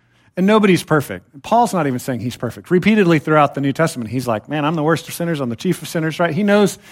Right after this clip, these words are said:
he's a failure, but he's like, "Th-, there are good, there are models that we can follow. There are people that are farther along in their faith, and we're like, 'Okay,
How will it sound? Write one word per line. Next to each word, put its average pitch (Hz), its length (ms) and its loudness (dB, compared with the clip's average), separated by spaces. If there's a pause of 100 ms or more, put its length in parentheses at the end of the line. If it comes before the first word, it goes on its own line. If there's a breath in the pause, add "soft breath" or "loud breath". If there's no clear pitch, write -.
(340 loud breath)
he's 175 140 2
a 135 60 -4
failure, 170 460 4
but 151 100 -2
he's 147 140 -4
like, 160 180 2 (260)
"Th-, 185 140 -10
there 208 120 2
are 202 100 4
good, 196 320 4
there 185 120 4
are 180 60 4
models 180 480 4
that 180 80 -2
we 165 100 2
can 165 140 -2
follow. 202 280 2
There 127 120 -2
are - 20 -2
people 170 260 2
that 180 120 4
are 160 80 4
farther 170 340 4
along 196 240 2
in 214 80 0
their 214 100 0
faith, 165 300 -2
and 185 80 -10
we're 165 80 0
like, 160 140 0
'Okay, 202 340 2